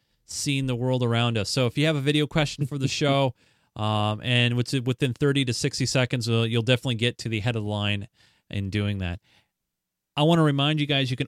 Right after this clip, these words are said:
Speaker 1: also email the show by heading over to geekgamer dot T V. On the top portion of the page is a Contact Us link. You just click on that button,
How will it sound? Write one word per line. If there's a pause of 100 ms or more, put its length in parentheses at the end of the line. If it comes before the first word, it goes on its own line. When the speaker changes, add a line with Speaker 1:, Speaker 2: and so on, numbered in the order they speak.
Speaker 1:
also (100)
email
the
show (260)
by
heading
over
to
geekgamer
dot
T
V.
On
the
top (140)
portion
of
the
page
is
a
Contact
Us
link.
You
just
click
on
that
button,